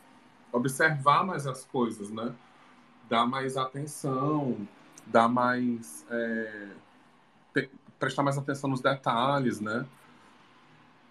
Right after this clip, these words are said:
E hoje, com essa, essa quadratura da Lua com, com Mercúrio, apesar de ser um aspecto difícil, tem ali a sua,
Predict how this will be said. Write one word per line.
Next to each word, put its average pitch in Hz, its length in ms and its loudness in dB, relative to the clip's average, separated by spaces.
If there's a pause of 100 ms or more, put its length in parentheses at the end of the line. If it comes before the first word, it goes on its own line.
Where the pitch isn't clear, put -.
(300)
E 151 200 6
hoje, 143 580 2 (1120)
com 120 220 2
essa, 135 580 0
essa 113 180 -6
quadratura 110 560 0
da 101 160 4
Lua 95 280 2 (100)
com, 95 260 -2 (960)
com 113 100 6
Mercúrio, 135 600 8
apesar 131 300 8
de 131 80 0
ser 160 100 0
um 151 60 8
aspecto 135 440 2
difícil, 120 840 -2 (1600)
tem 277 300 6
ali 196 320 4
a 147 80 4
sua, 127 800 0